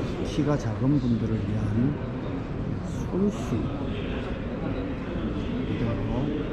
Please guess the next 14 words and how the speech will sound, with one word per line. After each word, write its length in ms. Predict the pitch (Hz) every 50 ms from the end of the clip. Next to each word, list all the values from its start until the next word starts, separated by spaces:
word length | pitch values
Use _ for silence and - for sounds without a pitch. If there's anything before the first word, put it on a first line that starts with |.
| - - - - - - - - -
여기에서도, 480 | 156 160 156 151 135 - - 156 - 127
어, 1120 | 110 107 120 135 160 156 - - - - - - - - 123 120 123 120 120 113 107 104 110
만약에 440 | 113 123 127 143 151 151 156 147
버전이 420 | - - 139 139 127 165 170 151 131 120 117 123 135 156 170 160 - - - -
좀 240 | - 143 156 151 147 123
더 280 | 127 131 147 170 190 - 240 226 - - - - - -
필요하다면, 600 | 160 202 190 185 170 190 180 156 123 117 117 123
어, 1400 | 120 120 110 - - - - - - - - - - - - - 113 - - - 107 110 - - - - - 147
이십칠점오 680 | 131 - - 156 - - 175 170 - 185 165 147 123 127
인치 320 | 135 151 139 - - 113 101 - - - - 123 117 117 - 131 135 - - - - - - - - - - - - - - - - - - - 147 - - - - - - - -
전체를 380 | - 151 165 170 - - 117 110 110 113 -
다 280 | 113 113 113 123 135 131 - - 151 165 - - - - - - - - - - - - - - - - - - - -
업그레이드 420 | 135 - - 175 185 185 170 - -
가능한 520 | - - - 117 127 139 143 143 151 151